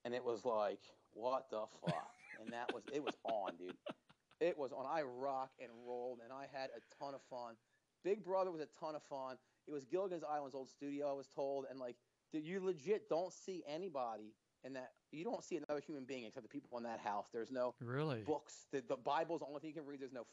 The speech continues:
Speaker 1: phone. There's no internet. There's no magazines. There's no newspapers. There's just the Bible and the people in that house
Speaker 2: And
Speaker 1: with
Speaker 2: how
Speaker 1: you
Speaker 2: long
Speaker 1: and
Speaker 2: you in
Speaker 1: challenges
Speaker 2: there?
Speaker 1: you do every week. Huh?
Speaker 2: How
Speaker 1: Uh,
Speaker 2: long you
Speaker 1: three
Speaker 2: in there?
Speaker 1: months.
Speaker 2: Oh, a month?
Speaker 1: To, and listen to this.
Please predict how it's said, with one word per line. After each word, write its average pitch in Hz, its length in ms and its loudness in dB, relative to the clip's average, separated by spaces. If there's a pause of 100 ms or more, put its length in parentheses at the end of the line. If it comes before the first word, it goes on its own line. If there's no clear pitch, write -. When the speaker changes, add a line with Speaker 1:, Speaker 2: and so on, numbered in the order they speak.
Speaker 1:
phone. 156 320 2
There's 127 140 -6
no 117 200 -6
internet. 147 440 -4
There's 120 140 -14
no 110 140 -20
magazines. 139 580 -4
There's 104 140 -20
no 110 60 -12
newspapers. 143 720 -2 (360)
There's 131 160 0
just 139 200 0
the 110 100 -4
Bible 151 600 4
and 135 120 -8
the 117 60 -12
people 139 360 -10
in 135 60 -6
that 131 200 -6
house 127 200 -8
Speaker 2:
And 131 100 0
Speaker 1:
with 135 60 2
Speaker 2:
how 160 80 4
Speaker 1:
you - 20 4
Speaker 2:
long 180 220 2
Speaker 1:
and 147 60 -2
Speaker 2:
you 143 140 4
in - 160 2
Speaker 1:
challenges - 0 -
Speaker 2:
there? 107 320 0
Speaker 1:
you 123 60 -2
do 117 60 -2
every 117 180 0
week. 104 260 -10 (340)
Huh? 165 320 4
Speaker 2:
How 131 100 2
Speaker 1:
Uh, - 0 -
Speaker 2:
long 160 200 0
you 151 100 0
Speaker 1:
three 147 60 2
Speaker 2:
in 294 100 2
there? - 0 -
Speaker 1:
months. 320 220 0 (440)
Speaker 2:
Oh, 196 300 4
a 147 40 -4
month? 175 420 2 (500)
Speaker 1:
To, 233 160 -2
and 226 140 0
listen 262 220 -2
to 247 60 -10
this. 262 200 4